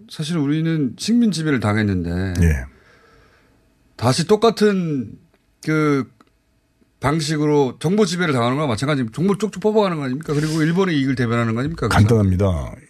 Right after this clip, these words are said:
Speaker 2: 일본은 중학교, 고등학교 때부터 여기를 와요. 방학
Speaker 1: 네.
Speaker 2: 때 오고, 여기서 학교를 다니고 또 가요. 그리고 대학을, 최소한 우리나라 상류 대학을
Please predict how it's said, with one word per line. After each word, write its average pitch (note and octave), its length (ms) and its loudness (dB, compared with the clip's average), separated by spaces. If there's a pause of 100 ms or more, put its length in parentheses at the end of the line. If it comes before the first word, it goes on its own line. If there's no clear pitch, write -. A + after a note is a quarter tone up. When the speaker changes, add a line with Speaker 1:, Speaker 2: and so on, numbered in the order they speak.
(180)
Speaker 2:
일본은 G#2+ 1400 0 (280)
중학교, G#2 800 0
고등학교 G2 380 -4
때부터 F2+ 420 -2
여기를 F2+ 300 2
와요. C#2+ 420 -2 (500)
방학 F2 340 0
Speaker 1:
네. F#2+ 100 2
Speaker 2:
때 F2 40 0
오고, F#2 580 0
여기서 E2+ 220 -2
학교를 F2 280 0
다니고 E2+ 600 0
또 F#2 100 0
가요. B1+ 440 -4 (320)
그리고 G2 180 2
대학을, A2 680 0 (1400)
최소한 B2+ 440 0
우리나라 F#2+ 240 -2
상류 D#3+ 500 0
대학을 F2 580 -2